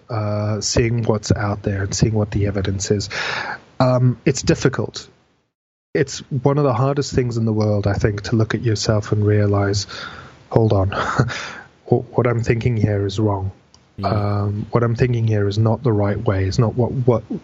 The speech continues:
Speaker 1: is not what should be. Um,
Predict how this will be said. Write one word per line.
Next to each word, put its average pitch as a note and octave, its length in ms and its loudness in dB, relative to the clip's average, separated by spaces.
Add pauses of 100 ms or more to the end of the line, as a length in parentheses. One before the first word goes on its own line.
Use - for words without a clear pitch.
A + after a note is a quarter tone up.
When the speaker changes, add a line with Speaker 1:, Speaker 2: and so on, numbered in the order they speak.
Speaker 1:
is A#2 180 -2
not A#2 200 2
what A#2 360 0
should G#2+ 360 -2
be. G2 300 0 (680)
Um, A2 540 2